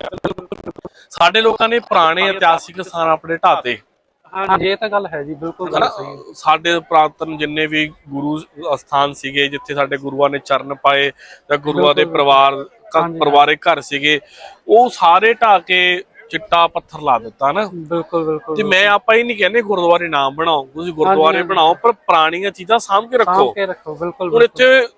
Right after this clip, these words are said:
Speaker 1: ਦੁਨੀਆ ਦੇਖਣ ਆ ਰਹੀ ਆ ਭਾਜੀ ਇੱਕ ਪੁਰਾਣੀ
Speaker 2: ਬਿਲਕੁਲ।
Speaker 1: ਚੀਜ਼ ਨੂੰ, ਜਿਹੜੀ ਅਠਾਰਾਂ ਸੌ ਪਚਾਸੀ ਦੀ ਬਣੀ ਹੋਈ ਆ,
Speaker 2: ਹਾਂਜੀ,
Speaker 1: ਹਨਾ?
Speaker 2: ਹਾਂਜੀ, ਹਾਂਜੀ।
Speaker 1: ਜਿਹਨੂੰ ਕਿੰਨੇ ਸਾਲ, ਦੋ ਢਾਈ ਸੌ ਸਾਲ ਬਣੇ ਨੂੰ ਹੋ ਗਿਆ ਜੀ।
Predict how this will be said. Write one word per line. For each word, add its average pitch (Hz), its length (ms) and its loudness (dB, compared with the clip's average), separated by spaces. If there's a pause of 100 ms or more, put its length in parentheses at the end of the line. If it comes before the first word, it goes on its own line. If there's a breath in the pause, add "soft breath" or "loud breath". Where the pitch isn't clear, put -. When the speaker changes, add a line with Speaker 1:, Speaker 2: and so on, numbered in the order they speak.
(240)
Speaker 1:
ਦੁਨੀਆ 196 380 0
ਦੇਖਣ 196 380 -2
ਆ 156 100 2
ਰਹੀ 135 160 -6
ਆ 160 80 0
ਭਾਜੀ 165 260 -2
ਇੱਕ 165 140 -12
ਪੁਰਾਣੀ 151 280 0
Speaker 2:
ਬਿਲਕੁਲ। 147 160 -6
Speaker 1:
ਚੀਜ਼ 143 160 -8
ਨੂੰ, 156 120 -12
ਜਿਹੜੀ 156 200 -8
ਅਠਾਰਾਂ 147 320 -2
ਸੌ 147 80 -20
ਪਚਾਸੀ 143 380 -6
ਦੀ 143 100 -10
ਬਣੀ 135 260 -6
ਹੋਈ 131 180 -6
ਆ, 127 40 0
Speaker 2:
ਹਾਂਜੀ, 135 140 2
Speaker 1:
ਹਨਾ? - 160 -2
Speaker 2:
ਹਾਂਜੀ, 151 280 -12
ਹਾਂਜੀ। 139 180 -20
Speaker 1:
ਜਿਹਨੂੰ 156 200 -8
ਕਿੰਨੇ 160 420 -4
ਸਾਲ, 147 360 2
ਦੋ 147 200 -6
ਢਾਈ 156 180 0
ਸੌ 151 100 -14
ਸਾਲ 139 260 0
ਬਣੇ 139 300 -4
ਨੂੰ 143 120 -10
ਹੋ 131 140 -10
ਗਿਆ 123 220 -2
ਜੀ। 123 160 -6